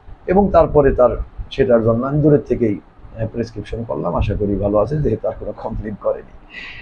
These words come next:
এই, আহ, পেশেন্ট এখন সম্পূর্ণ ভালো। তার আর প্রিভিয়াস কোনো কমপ্লেন বা মিনস্ট্রুয়াল কোনো কমপ্লেন, এর কোনো কিছুই এখন আর নেই। আহ, আজ পর্যন্তও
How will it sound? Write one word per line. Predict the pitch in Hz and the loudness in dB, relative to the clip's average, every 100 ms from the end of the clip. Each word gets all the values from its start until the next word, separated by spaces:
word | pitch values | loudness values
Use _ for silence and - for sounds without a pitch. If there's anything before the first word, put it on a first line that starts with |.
| - - - _ _ - | -18 -20 -20 _ _ 2
এই, | 165 175 147 - | 6 6 4 0
আহ, | 120 123 120 - | 4 6 6 2
পেশেন্ট | 147 - 151 | 0 2 2
এখন | 143 147 | 2 2
সম্পূর্ণ | 143 131 117 117 117 | 0 0 0 2 2
ভালো। | 98 107 156 202 - - - - | 0 0 0 -2 -10 -10 -8 0
তার | 113 113 - | 4 4 2
আর | 135 131 123 - 113 - _ - | 2 4 4 2 -6 -8 _ 2
প্রিভিয়াস | 147 123 135 139 143 | 2 6 6 6 4
কোনো | - 131 | -4 0
কমপ্লেন | 127 123 127 117 120 120 123 | 2 4 2 0 0 2 4
বা | 117 | 2
মিনস্ট্রুয়াল | 113 120 117 - 113 113 | 4 0 -4 2 2 2
কোনো | 113 113 | 0 -2
কমপ্লেন, | 113 113 101 117 - | 0 -2 -2 -10 -8
এর | 113 113 | -6 -6
কোনো | 113 110 | -6 -4
কিছুই | - - 156 | -4 2 4
এখন | 151 147 | 4 2
আর | 151 | 0
নেই। | 156 165 185 - - - - - - - | 0 -2 -4 -10 -20 -20 -16 -16 -16 -4
আহ, | 107 107 101 80 - - _ - - - - - | 4 6 6 2 -4 -20 _ -20 -18 -16 -14 -4
আজ | - 131 - | 2 2 2
পর্যন্তও | 139 123 127 120 147 180 | 2 4 2 4 4 6